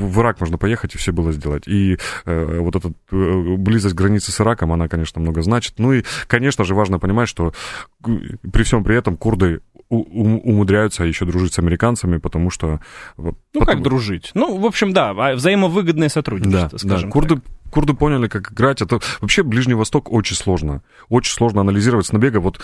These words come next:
Speaker 1: мне казалось, что это очень просто. Но я когда съездил туда на землю, походил, ножками посмотрел, глазками, понял, что вот то, что, э, кажется логическим тебе, оно не так. Потому что есть много, много, м, того, что остаётся ещё под столом. Знаешь, как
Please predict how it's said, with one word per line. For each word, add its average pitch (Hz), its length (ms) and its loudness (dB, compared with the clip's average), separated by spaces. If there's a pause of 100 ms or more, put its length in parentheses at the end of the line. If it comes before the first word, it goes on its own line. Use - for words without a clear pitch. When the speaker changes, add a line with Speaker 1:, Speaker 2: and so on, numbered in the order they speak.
(140)
Speaker 1:
мне 123 140 2
казалось, 120 380 0
что 104 200 0
это 101 120 0
очень 98 200 -2
просто. 98 220 0
Но 98 120 2
я 107 80 2
когда 104 240 0
съездил 98 320 0
туда 95 180 0
на 101 100 2
землю, 95 260 0
походил, 117 520 0
ножками 107 360 0
посмотрел, 95 360 -2
глазками, 92 400 0
понял, 117 260 0
что - 200 -8 (360)
вот 101 200 -2
то, 120 100 2
что, 98 260 0 (160)
э, 101 60 -4 (540)
кажется 110 360 0
логическим 104 500 0
тебе, 87 280 0
оно 90 240 0
не 95 280 0
так. 78 300 -4 (200)
Потому 95 180 -2
что - 140 -2
есть 104 240 0
много, 95 400 0 (260)
много, 95 400 2
м, 92 680 2
того, 107 200 2
что - 180 0
остаётся 98 400 -2
ещё 87 240 0
под - 200 -4
столом. 92 340 0
Знаешь, 98 180 -2
как - 220 -10